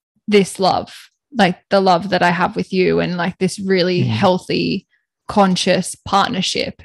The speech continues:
Speaker 1: and relationship.
Speaker 2: Yeah. Yeah. I think w-, we both kind of saw the polar opposites, uh, at the end of twenty twenty-one. So then start of twenty twenty-two, meeting each other was just, like,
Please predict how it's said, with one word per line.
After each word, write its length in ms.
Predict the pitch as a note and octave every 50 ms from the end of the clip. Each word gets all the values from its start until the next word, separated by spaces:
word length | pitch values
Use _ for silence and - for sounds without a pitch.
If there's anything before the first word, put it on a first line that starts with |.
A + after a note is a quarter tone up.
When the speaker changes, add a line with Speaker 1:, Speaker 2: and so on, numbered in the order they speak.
| - -
Speaker 1:
and 480 | G3+ G3 F#3 F#3 F3+ - G3 G3+ G3 -
relationship. 880 | F#3 F#3 F#3 F3+ - - - - - E3 F#3 - - - G1+ - - - - - _ _ -
Speaker 2:
Yeah. 180 | A#2+ A2+ A#2+ - - _ _ _ _ _
Yeah. 180 | B2 B2+ C3
I 60 | B2 A2
think 300 | - C#3 C#3+ - - _ _ _ _ _ _ _ _ _ - -
w-, 420 | C3+ C3 C3 C3+ A2 C3 C3 A#2 -
we 140 | C#3 C3+ C3
both 320 | A#2 B2+ B2 A#2+ B2 -
kind 240 | - - B2 A#2 A#2
of 80 | A2 -
saw 400 | - - B2 A#2+ A2+ A2+ A#2 A2+
the 80 | A2
polar 440 | - - - A#2+ A#2 A2+ A2+ A2+ -
opposites, 640 | B2 A2+ - A#2+ - - A2+ - - - - - - _ - _ _ _ _ _ _ _ _ -
uh, 340 | B2 A2+ A2 A2 A2 A2+ A2+
at 140 | A2+ A2+ D3
the 100 | C3 A#2
end 160 | A2+ A2 A2
of 100 | A2 G2+
twenty 260 | - - A#2 A2 A2 G#2+
twenty-one. 580 | G#2 A2+ A2 A2 G#2+ A2 A2 G#2+ G#2 G#2 G#2+
So 220 | A2 - A2 A2 A2
then 440 | A2+ A2 A2 G#2+ G#2 G#2 A2+ - _ _ _ _ _ _ _ _ _
start 300 | - - - A#2 A2+ A2
of 80 | G2+
twenty 220 | - - A2+ G#2+ G#2+
twenty-two, 720 | - - A2 A2 G#2+ - D3 D3 C3 A#2 A#2 A#2+ A#2 - _ -
meeting 340 | - A#2 A#2 A#2 A#2 A2+ A2+
each 160 | A2 G#2+ -
other 220 | A2 A2 A2 A2 A2
was 160 | A2 G2+ -
just, 220 | - A2+ - -
like, 220 | A#2 A#2 - -